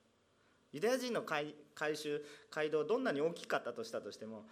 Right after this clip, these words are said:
限られてるし、異邦人も集まっちゃったんですから。外国人がいっぱい集まって。そのような事態に陥りました。つまり、何が皆さんにここで伝えたいかというと、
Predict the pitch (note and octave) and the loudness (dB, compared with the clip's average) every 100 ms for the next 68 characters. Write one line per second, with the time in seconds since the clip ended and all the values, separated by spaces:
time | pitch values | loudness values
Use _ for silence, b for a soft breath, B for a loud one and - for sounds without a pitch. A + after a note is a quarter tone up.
0 | B - D3+ B3+ B3+ - - B2+ D3+ D#4+ | B -6 -2 0 0 -4 -4 -4 0 0
1 | F3 G2+ A2+ A3 - - F#2+ - - - | 0 -2 -2 -2 -4 -8 -10 -12 -14 -16
2 | - _ _ _ _ _ _ _ _ _ | -20 _ _ _ _ _ _ _ _ _
3 | _ _ _ _ _ C#3 F3 A3 G3+ A#2+ | _ _ _ _ _ -12 -6 -6 -4 -6
4 | B2+ A2 G#2+ G2 - - _ _ _ _ | -6 -10 -10 -18 -20 -20 _ _ _ _
5 | _ _ _ _ _ - _ _ B B | _ _ _ _ _ -20 _ _ B B
6 | B B B _ _ _ _ _ _ _ | B B B _ _ _ _ _ _ _
7 | - G3 A#3+ G3+ C3 C3+ A#2+ F2+ - - | -6 2 4 4 4 2 0 -4 -14 -20
8 | - _ _ _ _ _ _ - B2+ B2 | -20 _ _ _ _ _ _ -12 -2 0
9 | G#2 F#2 F2+ - - _ _ A#2 G#2+ F#2+ | 0 -4 -12 -20 -20 _ _ -8 -8 -8
10 | F#2 - - _ - A#3+ E3 A#2 A#2 E2+ | -10 -14 -20 _ -6 -2 -2 -4 -8 -10
11 | - - - B2 G#3 G#3+ G#2+ B2 B2 B2+ | -18 -20 -14 -6 -4 -2 -2 -2 -4 -4
12 | B2+ A2+ A2 - A2+ A#2 A2 - A#2 A2+ | -6 -6 -8 -10 -6 -6 -6 -6 -8 -6
13 | B2+ F#2 C3+ B2+ - G2+ G2 D#3+ A#2 | -6 -6 -8 -10 -12 -12 -4 -2 -2